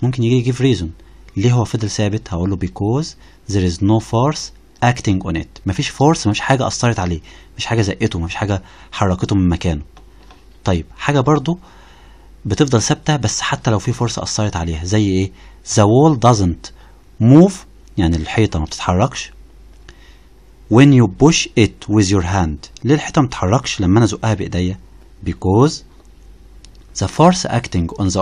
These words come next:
object is improper. يعني إيه كلمة improper؟ يعني غير مناسبة،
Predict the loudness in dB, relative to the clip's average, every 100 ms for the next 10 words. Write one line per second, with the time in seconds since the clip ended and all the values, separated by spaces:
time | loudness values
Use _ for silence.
0 | 0 0 -4 -6 -20 -8 -2 -2 0 2
1 | 4 4 2 0 -6 -16 -20 -10 -2 -2
2 | 0 0 -2 -2 -4 0 0 -2 -4 -8
3 | -20 -12 -4 0 0 0 2 2 2 2
4 | 2 0 -8